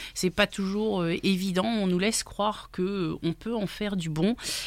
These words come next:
Euh, si vous essayez de lire certaines, euh, phrases,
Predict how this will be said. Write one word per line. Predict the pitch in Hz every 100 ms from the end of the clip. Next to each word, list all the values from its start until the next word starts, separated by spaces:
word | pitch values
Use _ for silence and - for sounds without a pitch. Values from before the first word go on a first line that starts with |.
| - 151
Euh, | 185 175 175
si | - - 247 254 247
vous | 226 220 208 190 226
essayez | - 233 226 233
de | 196 180 185
lire | 180 185 247 - - -
certaines, | - 202 - - 185 180 170 160 151
euh, |
phrases, | 147 - - 196 233